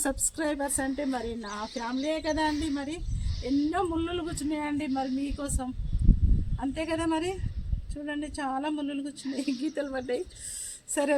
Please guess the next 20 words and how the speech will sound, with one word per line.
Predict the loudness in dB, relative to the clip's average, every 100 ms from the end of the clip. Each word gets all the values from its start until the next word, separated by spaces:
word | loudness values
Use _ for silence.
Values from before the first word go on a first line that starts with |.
| 6
రండి, | 4 4
కిందికి | 2 2 2
వెళ్దాం. | 0 -2 -4 -14 -20 -20 -20 _ -20 -20 _ -6 -4
ఇదిగోనండి, | -2 -2 0 2 4 4 2 -2 -4
కట్ | -2 -2
చేసుకొచ్చినాము | -2 -2 -4 -4 0 0 0 -2 -4 -8 -20 _ _ -12 -4
రెండు. | 0 2 2 0 -6 -16 _ _ _ _ -8
ఒకటి | -2 -2 0
పెడితే | -2 -2 2 2
మళ్ళీ | 4 2 2
నాటుకోలేదు | 0 -2 -6 -6 -4 -2
అంటారు | -2 -2 -4
కదా, | -4 -2 0 2
అందుకోసమనే | 0 0 -4 0 0 0 0 0
రెండు | 0 0 0
పెడుతున్నాను. | -2 -2 -2 -2 0 -2 -2 -8 -20 -20 -20 -10 -4
ఇవి | -2 0 0
నాటి | 0 0 -2 -2 -4 -6 -14 -20 -20 _ -6
పెంచి | -4 0 0 0 0 -2 -4 -10 -16 -20 -20 -4
కాయలు | -2 0 0